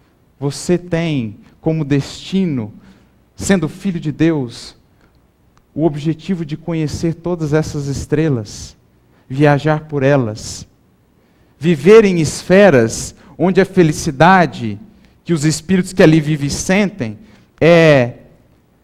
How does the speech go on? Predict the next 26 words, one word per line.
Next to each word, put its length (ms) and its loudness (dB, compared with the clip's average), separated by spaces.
incomparável, 1000 2
para 160 -2
usar 260 0
esse 220 -4
termo, 560 -2
às 320 -2
felicidades 880 0
que 140 -10
usufruímos 640 -8
aqui. 320 -10
Você 240 2
está 280 2
destinado 600 2
a 60 8
ver 280 6
belezas 1200 2
que, 520 2
diante 460 2
das 180 6
belezas, 640 4
as 180 4
belezas 600 6
da 120 4
terra, 400 2
diante 440 0
delas, 800 2